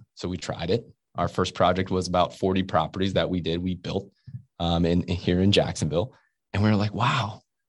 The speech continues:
we can do this." And then we started to see the benefits for a resident, right? At the end of the day, in rental properties, everything comes down to having a long-term resident, keeping them happy, and of course, keeping the rent coming in.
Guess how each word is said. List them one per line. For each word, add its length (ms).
we 240
can 160
do 140
this." 360
And 120
then 120
we 80
started 300
to 60
see 220
the 80
benefits 560
for 220
a 20
resident, 500
right? 100
At 80
the 80
end 120
of 100
the 80
day, 180
in 140
rental 200
properties, 480
everything 300
comes 220
down 240
to 240
having 300
a 20
long-term 420
resident, 440
keeping 280
them 140
happy, 540
and 100
of 60
course, 240
keeping 200
the 100
rent 220
coming 280
in. 200